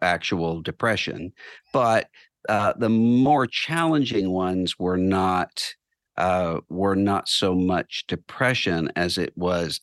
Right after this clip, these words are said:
external, um, uh, managing the external and also,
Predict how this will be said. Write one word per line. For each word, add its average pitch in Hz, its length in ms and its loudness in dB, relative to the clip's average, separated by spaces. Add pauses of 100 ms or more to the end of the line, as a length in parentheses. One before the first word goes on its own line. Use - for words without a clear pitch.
external, 90 960 -2 (440)
um, 85 500 0 (580)
uh, 110 80 0 (240)
managing 120 960 2
the 95 240 -2
external 107 800 0
and 95 200 0 (140)
also, 98 840 0